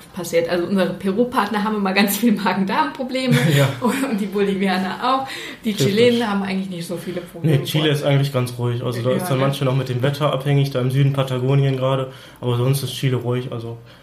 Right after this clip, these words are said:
Speaker 2: klar, Bolivien, Peru, das ist immer mit den Krankheiten und der Höhe, aber... Chile
Speaker 1: Und
Speaker 2: ist
Speaker 1: Chile,
Speaker 2: eigentlich
Speaker 1: nee,
Speaker 2: gar nicht so
Speaker 1: nee.
Speaker 2: die, das Problem.
Speaker 1: Das stimmt.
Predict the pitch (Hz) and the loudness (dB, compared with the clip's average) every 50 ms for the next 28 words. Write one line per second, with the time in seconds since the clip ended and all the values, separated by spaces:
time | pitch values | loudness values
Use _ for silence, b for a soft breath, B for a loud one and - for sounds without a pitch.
0 | B B - 127 127 127 123 131 131 147 147 135 139 127 - - 143 147 165 165 | B B -2 0 0 2 2 2 2 2 2 2 2 0 0 0 2 4 4 4
1 | 143 139 143 139 135 - 143 139 135 131 123 - 127 123 - 139 147 143 139 143 | 4 2 0 -2 -2 0 0 2 2 2 0 -2 -6 -4 -2 0 0 2 2 0
2 | 135 127 127 127 123 120 120 123 143 143 147 143 135 123 110 120 117 117 - - | 0 -2 -2 -4 -4 -4 -2 0 2 4 4 4 4 2 0 -4 -6 -8 -10 -14
3 | - B B B B B B - 151 147 143 135 127 - - 127 123 120 117 123 | -20 B B B B B B 0 2 4 4 4 2 0 0 0 -2 -2 -2 -4
4 | 117 - - 170 175 - - 117 113 117 117 - - 117 113 113 - - - 135 | -6 -6 -8 -8 -6 -2 -2 0 0 -2 -4 -6 -8 -8 -8 -8 -8 -10 -10 -10
5 | 135 - - - 131 117 120 120 123 - - - 208 196 - - - 208 196 196 | -10 -10 -8 -8 -6 -6 -6 -6 -8 -8 -12 -14 -14 -12 -12 -14 -12 -12 -10 -10
6 | 190 196 | -10 -12